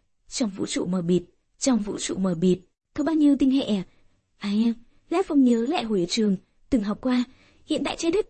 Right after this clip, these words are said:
tìm ra số lượng tinh hệ vượt qua hơn trăm ức, vũ trụ thật là vô biên, vô hạn. Một tinh hệ đã vô cùng khổng lồ, một ngàn ức tinh hệ lại là một con số thiên văn lớn, mà đây chỉ là một bộ phận của vũ trụ con người phát hiện ra.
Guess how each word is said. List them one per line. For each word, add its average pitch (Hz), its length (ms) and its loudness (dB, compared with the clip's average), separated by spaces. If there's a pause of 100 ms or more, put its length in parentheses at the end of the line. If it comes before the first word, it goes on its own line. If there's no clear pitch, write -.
tìm 233 160 4
ra 254 140 -4
số 233 160 -4
lượng 262 200 -6
tinh 277 160 2
hệ 277 220 -2
vượt 233 180 0
qua 247 120 -4
hơn 262 180 -4
trăm 277 180 -6
ức, 330 180 -6 (340)
vũ - 140 -10
trụ - 180 -4
thật 254 200 -2
là 196 140 -4
vô 196 100 -4
biên, 214 220 0 (360)
vô 180 100 -2
hạn. 180 220 -8 (480)
Một 220 160 2
tinh 233 140 4
hệ 208 160 -2
đã 180 120 -4
vô 220 100 0
cùng 170 180 -4
khổng 175 320 -6
lồ, 175 220 -2 (420)
một 226 160 0
ngàn 214 260 0
ức 302 200 -6
tinh 294 140 4
hệ 262 260 0
lại 196 240 -4
là 196 120 -2
một 175 160 -4
con 208 120 -8
số 185 320 -6
thiên 240 180 -2
văn 190 200 -2
lớn, 185 300 2 (480)
mà 311 120 4
đây 320 280 2
chỉ - 160 -2
là 202 120 0
một 185 180 -2
bộ 202 120 0
phận 247 220 -4
của 202 140 -2
vũ 208 180 -4
trụ - 160 -2
con 233 200 0
người 180 140 0
phát 294 200 -4
hiện 226 160 -4
ra. 196 360 -6